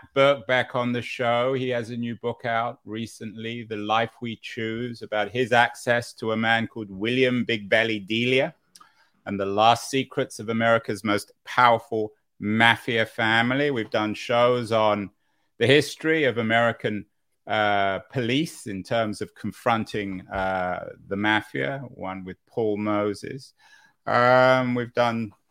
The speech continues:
one show a couple of weeks ago, a really interesting one with, uh, a Mexico City-based, um,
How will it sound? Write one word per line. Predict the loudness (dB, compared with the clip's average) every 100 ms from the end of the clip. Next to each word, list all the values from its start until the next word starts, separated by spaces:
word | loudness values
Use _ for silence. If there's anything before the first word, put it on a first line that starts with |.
| _
one | -4 -2 -2
show | -6 -2 2 4 2 -4
a | -12 _
couple | -10 -6
of | -4
weeks | -6 -8
ago, | -2 0
a | 0
really | 0 -2
interesting | -2 -6 -10 -8 -6 -2
one | 0 0 0
with, | 0 0 -4 _ _ _ _ -4
uh, | 0 0 0
a |
Mexico | 2 2 2 -4 -2
City-based, | -2 -4 -4 -2 -4 -2 4 4 4 -2 -14 -4
um, | 0 2 0 -2 -8 -14